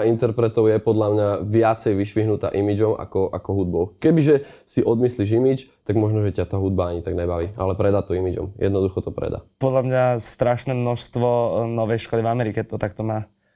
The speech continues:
Speaker 2: Tam akože stačí presne, drip je pre mňa slovo, ktoré ospravedlňuje veľakrát to, že nevieš rapovať
Speaker 1: Jasné.
Speaker 2: v Amerike.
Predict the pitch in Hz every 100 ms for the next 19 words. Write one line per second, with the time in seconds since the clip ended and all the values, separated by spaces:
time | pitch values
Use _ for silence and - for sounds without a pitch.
0 | _ _ _ 120 120 123 113 107 127 120
1 | 127 135 131 143 - - 139 151 156 131
2 | 123 120 120 117 107 - 123 117 - 117
3 | 113 107 - _ 123 - 127 120 117 120
4 | 117 113 113 117 110 117 117 113 110 110
5 | 110 107 110 - 101 127 220 - 110 120
6 | 117 110 120